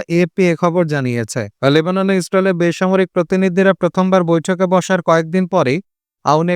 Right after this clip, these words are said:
কথা বললেন। তিনি জাতিসংঘের প্রতিনিধি দলের কাছে লেবাননের সেনাবাহিনীকে রাষ্ট্র বহির্ভূত সশস্ত্র গোষ্ঠী নিরস্ত্রীকরণে সহায়তা দেওয়ার আহ্বান জানান।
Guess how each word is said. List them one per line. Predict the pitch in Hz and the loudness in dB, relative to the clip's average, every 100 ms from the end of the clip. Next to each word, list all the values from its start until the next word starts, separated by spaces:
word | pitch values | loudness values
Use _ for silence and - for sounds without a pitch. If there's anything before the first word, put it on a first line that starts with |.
| 160 | 0
কথা | 135 127 | -2 0
বললেন। | 123 117 110 98 _ | -2 -2 -4 -8 _
তিনি | 160 175 | 0 2
জাতিসংঘের | 156 160 185 190 196 190 | 2 0 0 -2 0 0
প্রতিনিধি | 185 165 190 185 196 | 0 0 0 0 2
দলের | 190 196 190 | 2 2 2
কাছে | 190 - 196 | 0 0 0
লেবাননের | 175 175 185 185 185 | 2 2 2 0 0
সেনাবাহিনীকে | 190 180 180 190 185 180 180 | -2 -2 2 0 0 0 2
রাষ্ট্র | 165 - 180 | 2 0 0
বহির্ভূত | 185 185 175 180 190 175 | 2 2 0 -2 0 0
সশস্ত্র | 160 185 - 202 | -2 -6 -6 -4
গোষ্ঠী | 185 185 - 135 170 _ 139 | -2 -2 -2 -4 -4 _ 0
নিরস্ত্রীকরণে | 151 175 - 190 196 196 196 | 2 2 0 0 2 2 0
সহায়তা | 180 170 175 180 190 | 0 0 2 2 2
দেওয়ার | 185 190 - | 2 2 2
আহ্বান | 151 135 127 | 2 2 0
জানান। | 123 117 | 0 -2